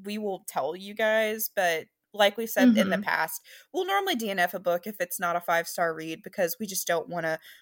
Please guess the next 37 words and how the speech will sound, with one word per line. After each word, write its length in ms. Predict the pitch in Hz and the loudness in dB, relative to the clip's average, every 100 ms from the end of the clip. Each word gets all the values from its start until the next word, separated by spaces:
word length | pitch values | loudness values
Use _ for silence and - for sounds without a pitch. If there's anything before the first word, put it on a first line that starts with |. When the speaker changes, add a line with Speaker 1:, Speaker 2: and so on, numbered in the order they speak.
| - | -14
Speaker 1:
come 260 | 196 214 185 | -2 0 2
on 160 | 175 | -2
here 400 | 185 185 160 160 - | -4 -2 0 2 2
and 120 | 233 | 6
Speaker 2:
Yeah. 320 | 202 170 160 175 | 8 10 8 4
Speaker 1:
just 60 | |
absolutely, 600 | 151 - - 156 - 156 - | 0 -2 -8 -10 -10 -14 -12
like, 180 | 147 _ | -14 _
ream 340 | 160 165 160 | -16 -12 -10
an 100 | 160 151 | -10 -8
author. 340 | 151 156 165 | -8 -6 -4
That's 180 | 156 - | -4 -6
just 140 | - | -6
not 160 | - - | -8 -2
fun 160 | 294 269 | -2 0
to 140 | 262 | -4
us. 340 | 254 247 - - - - - | -4 -6 -10 -12 -20 -20 0
Speaker 2:
Mm-hmm. 140 | 233 202 | 4 6
Speaker 1:
Um, 80 | - | 4
but 460 | 359 220 - - - _ _ _ _ - | 4 4 2 -6 -20 _ _ _ _ -6
this 420 | 247 285 - - - | -4 -2 -2 -4 -4
consent-wise, 1400 | 254 226 220 - 185 - 220 214 190 190 185 185 196 - - - | -4 -4 -4 -2 -4 -4 -4 -2 0 0 -2 -6 -6 -8 -4 0
I 200 | 180 175 | 2 2
am 120 | 180 | -2
always 500 | 170 175 180 180 - _ - | -2 0 -2 -4 -12 _ -4
big, 400 | 175 175 170 - | 0 0 -4 -8
big, 260 | 185 170 | -10 -6
big 220 | 170 175 170 | -2 -2 -2
about 280 | 170 - | -6 -6
consent. 520 | - 180 - 165 - - - | -8 -8 -6 -6 -8 -16 -6
Speaker 2:
Yes. 480 | 247 214 208 - - | 0 4 6 6 4
Speaker 1:
And 80 | 196 | 0
this 160 | 185 - | -2 -4
was 120 | - | -8
fantastic 1040 | - - - - - 165 190 180 - 175 | -6 -6 -6 -14 -12 0 0 0 -4 -6
for 140 | - 180 | -8 -16
consent. 720 | - 190 185 - 180 180 | -14 -14 -10 -10 -6 -8